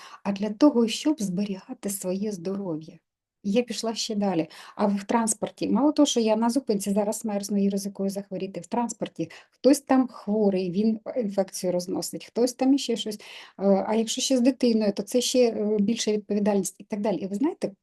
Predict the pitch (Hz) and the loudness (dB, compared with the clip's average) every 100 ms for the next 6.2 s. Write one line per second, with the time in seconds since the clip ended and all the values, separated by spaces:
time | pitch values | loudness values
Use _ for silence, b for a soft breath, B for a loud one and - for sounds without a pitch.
0 | _ 202 - 294 294 240 254 254 254 - | _ -12 -2 -2 2 4 6 4 0 -6
1 | - 285 269 214 233 202 - - 208 262 | -2 2 2 2 -2 -4 -6 -2 0 0
2 | - 240 220 214 233 247 254 196 196 226 | 0 0 2 0 0 0 0 0 -2 -4
3 | 208 247 247 226 220 _ 208 196 B B | -4 -2 0 0 -4 _ -4 -4 B B
4 | B B B - 202 - 294 285 233 226 | B B B -8 -4 2 2 2 -4 -4
5 | 220 208 262 - 220 - 269 277 202 - | -4 -4 -4 -6 -4 0 2 2 2 -4
6 | 208 - | -12 -14